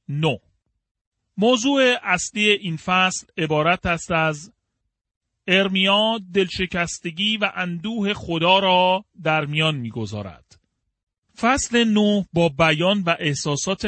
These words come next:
قلبی ارمیا شروع می‌شود، در حالی که دلش شکسته است وقتی می‌بیند که قومش به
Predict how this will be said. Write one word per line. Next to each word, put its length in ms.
قلبی 680
ارمیا 500
شروع 260
می‌شود، 640
در 180
حالی 280
که 460
دلش 400
شکسته 520
است 400
وقتی 300
می‌بیند 480
که 120
قومش 640
به 140